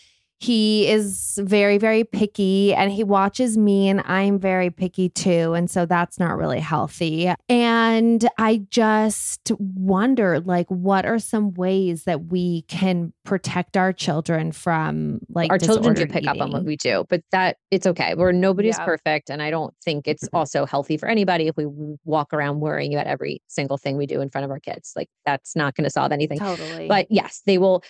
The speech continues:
Speaker 2: pick up. But mostly they'll pick up, I think, I believe, on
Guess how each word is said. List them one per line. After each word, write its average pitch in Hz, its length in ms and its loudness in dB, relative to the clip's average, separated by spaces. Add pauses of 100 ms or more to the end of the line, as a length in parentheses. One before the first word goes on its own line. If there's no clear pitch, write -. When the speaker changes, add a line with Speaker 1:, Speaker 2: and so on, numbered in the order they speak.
(180)
Speaker 2:
pick 220 180 0
up. 175 180 2
But - 120 -2
mostly 269 380 2
they'll 214 120 0
pick - 280 -6
up, 147 160 -2
I 160 120 -2 (160)
think, 156 360 -4 (100)
I 165 140 0
believe, 214 460 -2 (100)
on 160 440 -2